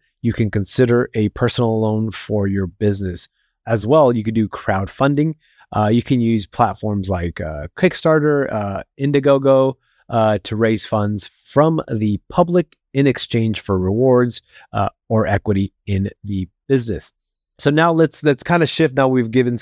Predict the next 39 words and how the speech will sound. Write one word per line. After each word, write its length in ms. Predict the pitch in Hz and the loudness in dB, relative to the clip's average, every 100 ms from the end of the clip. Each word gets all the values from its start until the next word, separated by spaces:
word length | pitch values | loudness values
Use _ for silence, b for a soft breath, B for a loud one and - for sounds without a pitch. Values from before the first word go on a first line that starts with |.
| - | -2
now 160 | 123 | 0
that 80 | 120 | 2
we've 160 | 117 110 | 0 0
given 160 | 117 107 | 0 0
some 140 | 110 | -2
alternative 480 | 107 - 127 120 104 | -2 -2 0 0 0
options, 420 | 101 92 104 98 | -2 -2 -6 -2
let's 160 | 117 - | -2 0
talk 240 | 131 127 | -2 0
about, 300 | 127 131 120 _ _ _ _ | 2 2 2 _ _ _ _
uh, 340 | 117 110 107 107 | -2 0 0 0
the 160 | 113 113 | 0 0
steps, 640 | - - 123 120 - - - | -2 2 2 2 -6 -8 -6
uh, 120 | 110 | -4
you 180 | 110 117 | -2 0
can 180 | 123 107 | -2 -2
take 300 | - 120 - | 0 -2 0
once 400 | 107 117 117 - | 2 2 0 -2
you 80 | 107 | -2
decide 580 | 98 - 101 104 101 95 _ _ _ _ | -2 0 2 2 0 -2 _ _ _ _
to 120 | - 117 | -2 0
use, 640 | 113 110 101 101 95 - - | 2 2 2 -2 -8 -12 -6
uh, 480 | 101 98 - - 113 | -4 -4 -6 -6 -4
the 160 | 117 | -2
equity 400 | 117 117 110 101 107 | -2 -2 0 -2 -2
in 220 | 107 98 | -2 -2
your 180 | 98 95 | -2 -2
home 520 | - 107 101 101 107 - | -4 -2 -2 -2 -4 -8
to 60 | 104 | -12
fund 380 | - 113 110 | 0 0 2
your 80 | 98 | 0
new 140 | 98 95 | -2 -2
business. 540 | 104 101 92 - - _ _ _ _ - | -2 -4 -8 -12 -16 _ _ _ _ -4
So 140 | 147 | 0
you 140 | 151 | 2
need 80 | 170 | 2
to 140 | 208 175 | 2 2
assess 460 | - 151 147 - | 2 2 2 -2
your 520 | 131 123 120 117 120 | -2 2 4 2 0